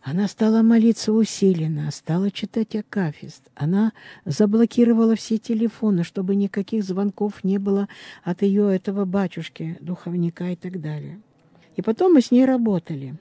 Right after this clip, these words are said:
Она приезжала ко мне, а я искала причину, за что лукавый её зацепил. Это не просто бывает, это всё только по молитвам, которые мы обращаемся с надеждой,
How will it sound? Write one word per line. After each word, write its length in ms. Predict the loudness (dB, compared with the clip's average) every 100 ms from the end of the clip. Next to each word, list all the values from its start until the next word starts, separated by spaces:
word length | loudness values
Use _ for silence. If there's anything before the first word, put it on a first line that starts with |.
| _ _ _ -8
Она 220 | -2 0
приезжала 560 | 4 6 6 4 2 0
ко 180 | 0
мне, 380 | 2 4 2 0 -6 _ _ -4
а 60 | 4
я 180 | 6 6
искала 320 | 4 2 4
причину, 480 | 2 0 2 2 2
за 100 | 0
что 240 | 0 0
лукавый 480 | 2 0 0 2 2
её 180 | 2 0
зацепил. 680 | -2 -6 -8 -6 -8 -8 -14 _ _ _ -20 -20 -10 0
Это 240 | 2 6
не 100 | 6
просто 420 | 6 0 -2 -4 -8
бывает, 420 | -6 -6 -6 -6
это 160 | -4
всё 200 | -2 0
только 300 | 0 0 -2
по 140 | 0 2
молитвам, 560 | 4 4 2 0 -4
которые 400 | -4 -6 -4 -2
мы 220 | 0 -2 -4
обращаемся 720 | -6 -2 -2 0 2 2 0 -4
с 100 | 0
надеждой, 760 | 2 4 4 4 0 -4 -6